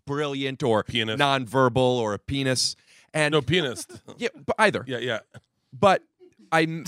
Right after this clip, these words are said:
Speaker 1: I, I'm working now with, with, I don't know, I've maybe met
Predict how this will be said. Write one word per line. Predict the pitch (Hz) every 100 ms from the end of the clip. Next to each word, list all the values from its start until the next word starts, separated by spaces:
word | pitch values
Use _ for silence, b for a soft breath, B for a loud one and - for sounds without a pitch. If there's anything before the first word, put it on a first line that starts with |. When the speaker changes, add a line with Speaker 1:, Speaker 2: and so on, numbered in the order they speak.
| 160
Speaker 1:
I, | 156 156
I'm | 160 156 151
working | 170 190 185
now | 156 143
with, | 131 120 101 _ _
with, | 123 127 - _ _ _
I | -
don't | 170 156
know, | 120
I've | 120
maybe | 127 135 135
met | 135 127